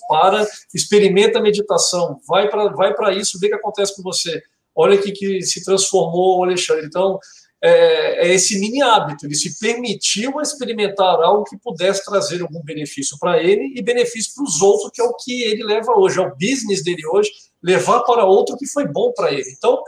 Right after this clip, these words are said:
ele te convida a fazer esse mini hábito. Então, é, é legal esse nome que você deu, viu, Dani? Gostei,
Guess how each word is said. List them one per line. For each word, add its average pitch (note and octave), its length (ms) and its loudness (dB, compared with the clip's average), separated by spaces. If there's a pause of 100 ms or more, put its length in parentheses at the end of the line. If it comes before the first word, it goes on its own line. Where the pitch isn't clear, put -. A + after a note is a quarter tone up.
(220)
ele F#3 180 -4
te - 180 -4
convida C#4 500 -4
a - 20 -8
fazer A3+ 240 -4
esse G#3+ 180 -6
mini G#3 180 -6
hábito. D3+ 380 -4
Então, A#3 260 -2
é, G3+ 140 0
é - 20 0
legal B3 360 4
esse G3 200 -2
nome F#3+ 240 0
que - 60 -6
você D#3 160 -8
deu, G#3 180 4
viu, G#3+ 120 -4
Dani? F3+ 180 0
Gostei, F#3+ 500 -2